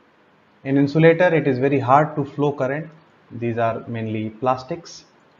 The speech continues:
et cetera. So, uh,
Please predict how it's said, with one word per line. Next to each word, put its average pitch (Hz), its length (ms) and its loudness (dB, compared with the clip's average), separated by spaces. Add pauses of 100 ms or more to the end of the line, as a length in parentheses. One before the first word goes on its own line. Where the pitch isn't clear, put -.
(2500)
et 117 80 -10
cetera. 98 420 -2 (1500)
So, 190 580 6 (480)
uh, 139 560 2